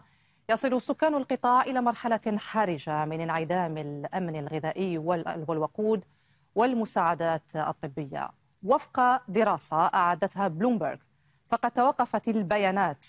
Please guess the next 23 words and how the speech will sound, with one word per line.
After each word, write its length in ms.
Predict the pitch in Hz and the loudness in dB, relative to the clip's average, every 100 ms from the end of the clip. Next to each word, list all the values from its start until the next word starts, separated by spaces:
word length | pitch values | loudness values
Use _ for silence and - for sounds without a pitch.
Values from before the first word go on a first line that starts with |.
| - | -10
المتعلقة 600 | 160 165 165 170 160 156 | -6 -2 2 2 0 -4
بدخول 360 | 151 160 - 165 | -4 -6 -6 -4
المساعدات 640 | 156 156 175 160 160 160 | -4 -4 -2 0 -2 -6
البرية 360 | 151 156 156 156 | -6 -6 -4 -4
إلى 180 | 165 | -4
القطاع 500 | 160 - 147 180 208 | -6 -8 0 2 4
ابتداء 440 | 190 - 180 180 214 | 0 -4 -2 0 0
من 280 | 202 196 185 | -2 -2 -2
اليوم 640 | 170 156 160 196 233 214 | -4 -2 -2 0 0 -2
الخامس 1000 | 214 208 - - 214 247 254 254 247 - | -2 -4 -4 2 4 6 4 0 -2 -2
من 200 | 240 247 | 0 2
الشهر 560 | 233 - 240 196 156 160 | 0 0 0 0 -2 -4
الجاري، 460 | 147 165 151 156 - _ - _ _ | -4 -4 -6 -10 -14 _ -20 _ _
وهو 200 | 330 381 | 2 4
اليوم 360 | 262 208 240 277 | 4 4 2 2
الذي 240 | 233 180 | 2 2
تم 240 | 180 214 185 | 0 0 0
فيه 380 | 208 185 185 | 0 -2 0
إغلاق 380 | 180 170 180 180 | -2 0 0 0
المعبرين. 540 | 175 156 147 190 156 131 _ _ _ _ - | -4 -2 0 0 0 -6 _ _ _ _ -4
خلال 320 | 214 220 196 | 2 4 2
شهر 320 | 170 190 170 160 | 0 -2 -4 -6
إبريل، 480 | 147 175 233 294 | -4 -2 0 0